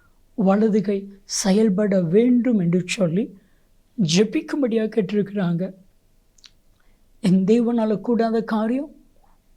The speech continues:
ஒண்ணுமே இல்லை. இன்னைக்கு செயல் இழந்து போன அவருடைய கை செயல்படணும். பாதிக்கப்பட்ட நரம்புகள் எல்லாம் பலன் கொள்ளணும். ஆண்டவரை நோக்கி நம்ம பாரத்தோடு விசுவாசத்தோடு ஜெபிக்கலாமா?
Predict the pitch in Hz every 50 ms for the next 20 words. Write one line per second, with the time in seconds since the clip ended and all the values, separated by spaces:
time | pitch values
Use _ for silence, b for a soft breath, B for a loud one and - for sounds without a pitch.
0 | _ - 208 196 208 220 226 240 247 254 254 285 277 262 285 285 285 302 302 262
1 | 220 196 196 196 - - - - - _ _ _ _ _ _ _ _ _ _ -
2 | 233 190 196 190 185 185 - 254 - - - _ _ _ _ - - - - -
3 | 240 226 226 226 226 220 202 196 196 202 226 226 240 226 185 202 190 185 185 190
4 | 196 196 - - - _ _ _ - 185 180 185 180 190 185 185 - 220 202 202
5 | 190 190 - - 202 196 196 202 180 190 190 180 185 185 196 - - - - -
6 | _ _ _ _ _ _ _ _ _ _ _ - 226 185 202 214 247 226 269 240
7 | - - 254 - - 254 - - 254 269 - - _ _ _ _ _ - 190 180
8 | 185 190 208 220 226 254 254 240 254 226 226 214 202 190 185 185 180 170 170 170
9 | - - - _ _ - 202 175 190 190 202 226 226 226 - - 233 208 196 196
10 | 196 196 220 - - - - - _ _ _ _ _ 196 190 202 190 190 190 202
11 | 190 190 196 190 196 214 233 220 196 - - 320 349 B B B B B _ _
12 | _ 214 185 180 170 170 170 170 180 190 196 202 220 220 220 - 233 220 214 214
13 | 190 185 202 - - 240 220 208 214 - 226 - 240 240 208 214 190 165 208 202
14 | 180 220 190 - 214 196 185 175 175 165